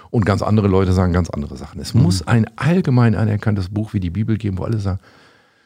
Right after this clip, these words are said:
Speaker 1: zumindest haben viele, viele Jahrhunderte ganz viele Millionen Menschen,
Speaker 2: Mhm.
Speaker 1: äh, daran geglaubt, oder?
Speaker 2: Mhm. Ja.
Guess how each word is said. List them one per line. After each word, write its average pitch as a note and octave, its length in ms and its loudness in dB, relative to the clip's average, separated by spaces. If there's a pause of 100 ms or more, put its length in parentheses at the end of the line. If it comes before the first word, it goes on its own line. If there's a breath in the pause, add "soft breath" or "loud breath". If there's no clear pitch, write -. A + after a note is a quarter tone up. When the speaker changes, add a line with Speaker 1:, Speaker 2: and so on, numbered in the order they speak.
(500 soft breath)
Speaker 1:
zumindest A#2+ 680 0
haben G2+ 220 2
viele, C3 420 2
viele G2+ 260 -2
Jahrhunderte F#2+ 520 0
ganz - 360 -6
viele G#2 240 0
Millionen F#2 420 0
Menschen, G2 460 -2 (180 loud breath)
Speaker 2:
Mhm. E2 320 0 (200)
Speaker 1:
äh, G#2+ 140 2
daran E2 260 -2
geglaubt, A#2+ 460 0
oder? F#2 160 2
Speaker 2:
Mhm. F#2+ 200 -4 (340 loud breath)
Ja. G2+ 180 2